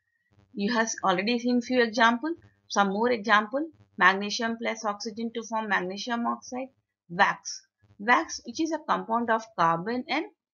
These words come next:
hydrogen, on burning produces water and carbon dioxide. So burning of wax, children, it is a chemical change, whereas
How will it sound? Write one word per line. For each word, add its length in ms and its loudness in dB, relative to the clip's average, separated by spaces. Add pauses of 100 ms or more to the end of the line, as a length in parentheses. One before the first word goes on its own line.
(200)
hydrogen, 600 2 (360)
on 320 0
burning 500 -2 (380)
produces 680 -4
water 640 -4
and 360 -6
carbon 360 -8
dioxide. 560 -18 (320)
So 280 -4
burning 580 0 (100)
of 160 2 (100)
wax, 420 4
children, 520 -10 (100)
it 160 -12
is 240 -6
a 140 -4 (560)
chemical 520 -4
change, 320 -8 (380)
whereas 460 -6